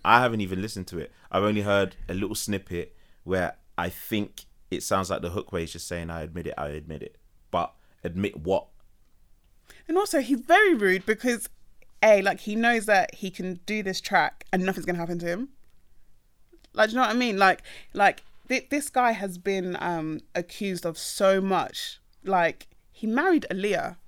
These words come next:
Speaker 1: Yeah.
Speaker 2: Right?
Speaker 1: Yeah.
Speaker 2: You married Aaliyah when she was underage. Somebody had to lie for her, for this to even go through, 'cause her parents didn't, didn't give consent.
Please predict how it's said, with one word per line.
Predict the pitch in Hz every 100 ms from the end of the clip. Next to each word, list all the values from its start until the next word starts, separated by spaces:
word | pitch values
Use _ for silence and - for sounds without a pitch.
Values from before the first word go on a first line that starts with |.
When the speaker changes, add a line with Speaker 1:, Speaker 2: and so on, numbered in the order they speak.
| -
Speaker 1:
Yeah. | 101 139 151
Speaker 2:
Right? | 180 208 349 - - - -
Speaker 1:
Yeah. | 101 120 -
Speaker 2:
You | 226 247
married | 262 320 349 330 233
Aaliyah | 233 240 208
when | 196 190
she | 208
was | 202 185
underage. | 196 214 - 170 185 151 139 - - - _ -
Somebody | - 269 277 277 269
had | 254 233 -
to | 202
lie | 208 208 - - 156 226 - -
for | 208
her, | 180 208 - - - -
for | - 226
this | 214 -
to | 226
even | 202 202 196
go | 175
through, | 180 185
'cause | 175 175
her | 175
parents | - 233 185 -
didn't, | 202 170 180
didn't | 208 156
give | 208 185
consent. | 175 170 202 147 131